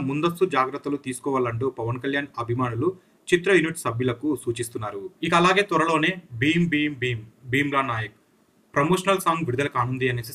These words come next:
సమాచారం. ఇక ఈ విషయంపై త్వరలోనే చిత్ర బృందం నుంచి అఫీషియల్ అప్‌డేట్ రానుంది.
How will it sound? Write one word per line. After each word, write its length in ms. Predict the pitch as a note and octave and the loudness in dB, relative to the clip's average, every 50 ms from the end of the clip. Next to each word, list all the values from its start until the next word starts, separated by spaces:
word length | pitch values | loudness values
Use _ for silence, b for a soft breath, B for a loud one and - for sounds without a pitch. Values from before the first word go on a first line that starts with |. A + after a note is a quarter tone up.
| - | -8
సమాచారం. 400 | A#2 G#2+ A2 G#2+ - A#2 G#2+ G#2+ - _ _ _ | -8 -8 -8 -8 -10 -10 -12 -12 -14 _ _ _
ఇక 80 | D3+ - F3 E3+ | 2 4 6 6
ఈ 20 | E3+ E3+ | 4 2
విషయంపై 320 | E3+ - F#3+ F#3 F3 F3+ F3+ E3+ E3+ | 2 2 2 2 4 4 2 2 4
త్వరలోనే 380 | D3+ C#3 D3 D3 D3 C#3+ C#3+ C#3+ - | 4 4 4 4 4 2 0 -2 -2
చిత్ర 180 | C3+ - C#3+ C3 C3 A#2+ | -4 -4 -4 -6 -4 -4
బృందం 260 | B2 B2 B2 C3 C3 C3 | -8 -6 -6 -6 -6 -6
నుంచి 200 | A#2+ A2 - C#3 C3+ B2+ - - C3+ | -8 -8 -6 -4 -4 -4 -2 -2 -2
అఫీషియల్ 340 | C3+ D3+ E3 - F3+ E3 D3 | -2 -2 -4 -4 0 0 0
అప్‌డేట్ 280 | B2 - B2 C#3+ - - | 0 0 -2 -4 -2 -2
రానుంది. 380 | A2+ G#2+ G#2+ G#2+ G#2 G#2+ G#2 G2+ | -4 -4 -6 -8 -14 -16 -16 -18